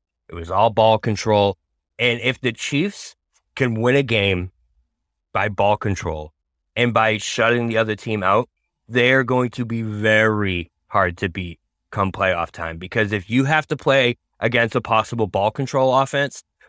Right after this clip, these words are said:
but then also have to keep in the back of your head that they could throw eighty yards downfield and, and put up forty-eight any given night, but also hold you under twenty points,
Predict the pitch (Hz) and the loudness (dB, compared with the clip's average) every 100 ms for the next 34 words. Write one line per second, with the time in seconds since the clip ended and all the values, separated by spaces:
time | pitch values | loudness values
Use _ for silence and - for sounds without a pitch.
0 | - 117 120 107 107 113 143 123 123 113 | 0 2 2 2 2 2 2 0 0 -2
1 | 117 107 - 123 110 117 104 104 107 113 | -2 -4 -2 -4 -2 -4 0 -2 -2 -2
2 | 110 87 98 120 - _ - 127 113 120 | 0 2 0 0 -4 _ -6 -2 0 0
3 | 110 107 - 107 104 101 98 _ _ - | -2 -6 -2 0 2 0 -4 _ _ -20
4 | - - - 120 120 120 117 104 120 117 | -16 -12 -4 -2 2 4 4 2 0 0
5 | 110 110 120 135 131 127 120 - 120 120 | 0 2 4 4 2 0 0 -2 -2 -2
6 | 104 - 120 120 - - 120 117 127 151 | -6 -4 0 0 -2 -2 0 0 0 -2
7 | 113 117 123 135 135 139 147 156 _ - | -6 -6 -4 -2 0 2 0 -2 _ -8
8 | 131 127 147 170 147 147 135 139 139 135 | -2 0 2 2 2 2 0 0 0 -2
9 | - 139 143 139 139 196 - | -2 -2 -2 -2 -2 -2 -8